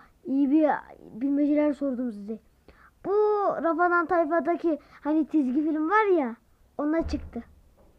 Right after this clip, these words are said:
Ee, ben size şimdi sorayım.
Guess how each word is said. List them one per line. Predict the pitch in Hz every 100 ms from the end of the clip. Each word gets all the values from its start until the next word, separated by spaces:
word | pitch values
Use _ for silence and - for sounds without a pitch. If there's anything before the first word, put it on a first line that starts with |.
| _ _ _ _ _ _ _ _ _ _ -
Ee, | 254 254 262 277 269 254 -
ben | 254 311
size | 330 - 339
şimdi | 339 339 320
sorayım. | 359 339 330 330